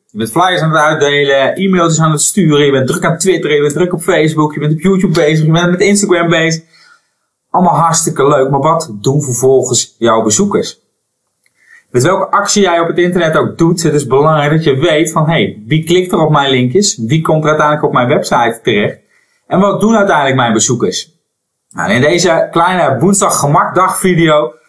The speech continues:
laat ik je zien hoe je via een simpele techniek exact ziet wat jouw bezoeker doet. En dat gaat dan verder van, hey, hij komt via Facebook of hij komt via LinkedIn of via mijn nieuwsbrief.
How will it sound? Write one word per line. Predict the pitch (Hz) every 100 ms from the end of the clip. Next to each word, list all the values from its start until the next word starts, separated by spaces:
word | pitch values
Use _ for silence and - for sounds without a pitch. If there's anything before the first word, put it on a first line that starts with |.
| _
laat | 131 156 165
ik |
je | 165
zien | - 196
hoe | 165 175
je | 170 160
via | 180 165 160
een | 156
simpele | - 214 226 214
techniek | - 180 185 196 - _ _
exact | - 156 - 220 196 -
ziet | - - - 185 233 - _ _ _ _ _ _ -
wat | 95 -
jouw | - 156
bezoeker | 151 170 160 117
doet. | 156 135 - _
En | -
dat | 131 156
gaat | 185
dan | 156 123
verder | 135 170 147
van, | 151
hey, | 175 135 107
hij | 123
komt | - 151 -
via | 151 127
Facebook | - 170 208 117 123
of | 135 127
hij | 127
komt | 156 147 -
via | 147 131
LinkedIn | 127 127 123 143 127
of | 123 123
via | - 131
mijn | 117 110
nieuwsbrief. | 127 185 - -